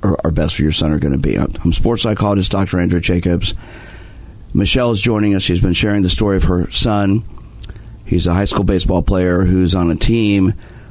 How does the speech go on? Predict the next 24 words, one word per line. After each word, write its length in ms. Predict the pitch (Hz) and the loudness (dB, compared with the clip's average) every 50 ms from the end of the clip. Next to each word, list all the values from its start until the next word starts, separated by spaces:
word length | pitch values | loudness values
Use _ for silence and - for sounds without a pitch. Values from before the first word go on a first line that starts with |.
| - - | -16 -8
where 420 | - - 98 98 95 95 92 92 90 | -2 0 2 2 2 2 2 2 2
the 240 | 87 92 92 - - | 4 2 2 2 0
owner 320 | 110 131 139 131 120 113 | 0 0 2 2 2 2
of 100 | 104 90 | 2 2
the 100 | 95 95 | 2 4
organization 880 | 92 92 92 92 87 85 80 85 85 85 85 - - 85 82 90 95 - - - - - - - - - - - | 4 4 4 4 2 2 2 2 2 2 2 2 2 2 2 2 2 0 -4 -10 -14 -16 -20 -16 -14 -10 -6 -4
at 120 | 95 95 | -2 -2
times 320 | - - 101 101 101 92 95 | 0 0 0 2 2 2 0
will 100 | 92 87 | 0 0
come 200 | - 101 92 92 | 0 0 2 2
in 60 | 87 | 2
and 100 | 87 - | 0 0
coach 200 | 95 90 82 - | 0 -2 -2 -2
the 100 | - 78 | -4 -2
team, 420 | - - 104 101 92 90 85 80 - - | 0 2 2 4 4 4 4 2 2 0
and 200 | - 90 87 85 | 0 2 2 2
the 60 | 90 87 | 2 2
guy 260 | 101 98 95 92 87 | 2 2 2 2 2
is 160 | 85 87 - | 2 0 0
just, 280 | - 87 78 - - - - - - | 0 0 0 -2 -4 -8 -14 -12 -6
he, 200 | - 85 - - - - - - - - - - - - - - - - | -2 -2 -2 -2 -4 -10 -14 -14 -14 -14 -16 -18 -18 -18 -18 -18 -8 -2
he's 300 | - - 110 104 82 85 | 0 2 2 2 2 2
a 100 | 80 78 | 2 4
negative, 640 | 82 95 104 107 104 95 98 90 85 85 87 - | 4 4 4 4 2 2 2 2 2 2 2 0